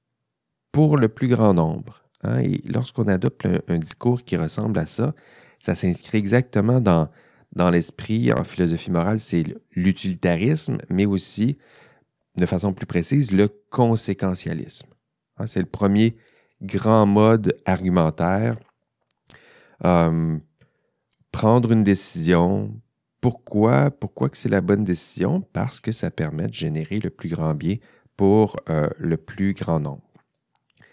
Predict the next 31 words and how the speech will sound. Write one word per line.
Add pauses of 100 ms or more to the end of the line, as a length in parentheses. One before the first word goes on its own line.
(420)
Euh,
rappelez-vous
à
l'époque,
là,
peut-être
que
vous
avez
en, (420)
en
tête,
là,
plusieurs
autres
exemples
d'arguments (460)
ou
d'autres
contextes (640)
où
justement
une
personne
a
peut-être
tenté
de
vous
convaincre (100)
que